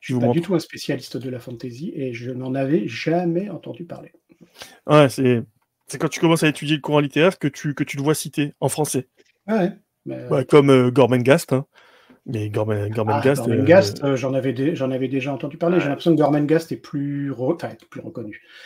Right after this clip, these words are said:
Speaker 1: Euh,
Speaker 2: Très peu.
Speaker 1: on en
Speaker 2: En
Speaker 1: parle
Speaker 2: France.
Speaker 1: plus dans la littérature générale de Gormenghast, notamment, tu vois.
Speaker 2: Bon, pas, pas, pas des masses, hein, sincèrement, hein. Vraiment pas des
Speaker 1: Ouais.
Speaker 2: masses. Mais bref, en tout cas, voilà. Su-, super initiative, ça, je tenais à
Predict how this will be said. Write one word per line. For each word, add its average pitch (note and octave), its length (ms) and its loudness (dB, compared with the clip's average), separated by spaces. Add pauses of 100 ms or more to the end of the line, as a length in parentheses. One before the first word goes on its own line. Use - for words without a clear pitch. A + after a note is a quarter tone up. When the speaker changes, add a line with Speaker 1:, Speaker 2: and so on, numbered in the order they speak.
(380)
Speaker 1:
Euh, A#2+ 60 -12
Speaker 2:
Très C3 160 -2
peu. G#2+ 220 -4
Speaker 1:
on B2+ 140 -6
en C#3 40 -2
Speaker 2:
En C3 80 -2
Speaker 1:
parle D3+ 140 4
Speaker 2:
France. C#3 160 4
Speaker 1:
plus G3 100 0
dans D#3+ 140 4
la D3+ 80 6
littérature E3 560 2
générale D3 500 2
de B2 80 -14
Gormenghast, B2 640 -10
notamment, A2+ 380 -16 (180)
tu - 80 -16
vois. B2 160 -8 (420)
Speaker 2:
Bon, - 100 -16 (120)
pas, A#2+ 160 -4
pas, B2 140 -4
pas A2+ 120 -2
des A2 100 -2
masses, G2 220 -6
hein, G2+ 140 -4
sincèrement, G#2+ 500 -4
hein. G#2+ 40 -14 (1300)
Vraiment A#2+ 160 -6
pas A2 100 -2
des G#2 80 0
Speaker 1:
Ouais. G2+ 60 -2
Speaker 2:
masses. - 260 -12
Mais D3 140 2
bref, B2 240 -2
en C#3 80 -2
tout D#3+ 100 -6
cas, A3+ 100 4
voilà. A#2 240 4 (140)
Su-, - 220 -14
super D3+ 280 -8
initiative, C3 480 -8
ça, C3+ 100 -2
je G#2+ 100 -8
tenais - 220 -20
à - 60 -20